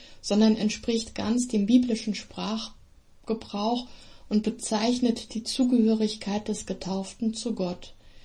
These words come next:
Diese durch die Taufe begründete Zugehörigkeit wird durch die Bekleidung eines kirchlichen Amtes nicht verändert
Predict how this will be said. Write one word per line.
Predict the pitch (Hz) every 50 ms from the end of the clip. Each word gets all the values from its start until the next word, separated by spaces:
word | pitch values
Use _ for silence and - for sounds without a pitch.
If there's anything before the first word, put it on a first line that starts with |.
| - - - - - - - -
Diese | - 233 262 262 247 233
durch | 214 214 208 -
die | - 214 - -
Taufe | - 196 220 247 262 254 - 233
begründete | 202 214 214 - - - 220 220 220 208 208 214 190 190
Zugehörigkeit | - - - 247 233 226 220 208 214 214 202 196 196 190 - - - - 190 196 202 - - - - - - - - - -
wird | 208 214 214 214 - - -
durch | - 208 202 -
die | - 226
Bekleidung | - 214 208 - - - 185 247 247 247 240 233 -
eines | 185 202 202 196 -
kirchlichen | - - 240 233 226 226 - 226 220 - 220
Amtes | - - 196 214 240 240 - 226 -
nicht | - 226 240 - -
verändert | - - 220 - 233 247 247 247 202 190 185 - -